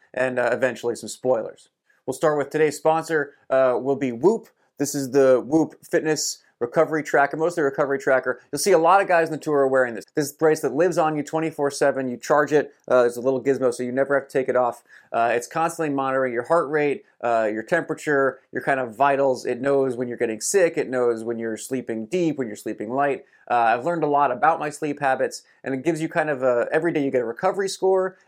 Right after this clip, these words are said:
and then you get, uh, a strain score, and your goal is sort of keep those aligned. But it's a good tool to sort of learn about your body, learn what affects your sleep, learn what doesn't. Um, I highly recommend just, like, just use it for, like, ninety days. You get a lot of benefits out of it right away.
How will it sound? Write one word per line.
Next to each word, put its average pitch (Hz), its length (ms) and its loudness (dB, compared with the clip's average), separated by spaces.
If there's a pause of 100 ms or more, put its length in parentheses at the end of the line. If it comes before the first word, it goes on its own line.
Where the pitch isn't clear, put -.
and 127 140 -4
then 135 120 -2
you 131 100 -4
get, 127 360 0 (140)
uh, 117 400 2 (100)
a 110 80 -8
strain 147 460 -2
score, 117 320 0
and 110 80 -6
your 110 100 -8
goal 135 240 0
is 123 80 -4
sort 127 140 0
of 113 120 -8
keep - 260 -6
those 135 280 2
aligned. 139 600 -4 (280)
But 160 80 0
it's 160 100 0
a 143 40 -4
good 170 280 2
tool 160 300 0
to 135 80 -8
sort 139 180 -2
of 113 80 -4
learn 170 220 0
about 143 240 0
your 139 80 -6
body, 131 260 0
learn 143 220 -2
what 143 100 0
affects 131 340 -2
your 123 120 -8
sleep, 123 340 -8
learn 135 180 -2
what 131 200 -2
doesn't. 120 340 -4 (300)
Um, 117 160 -4
I 127 80 2
highly 151 200 0
recommend 135 400 -6
just, 127 200 -8
like, 127 180 0 (180)
just 190 160 -8
use 208 200 0
it 202 100 -4
for, 180 80 -2
like, 143 160 0
ninety 143 360 -2
days. 123 300 2
You 117 60 -10
get 117 100 -2
a 117 40 -6
lot 135 200 0
of 139 80 -6
benefits 127 380 -4
out 123 140 0
of 113 80 -6
it 98 100 -4
right 117 220 -2
away. 135 320 0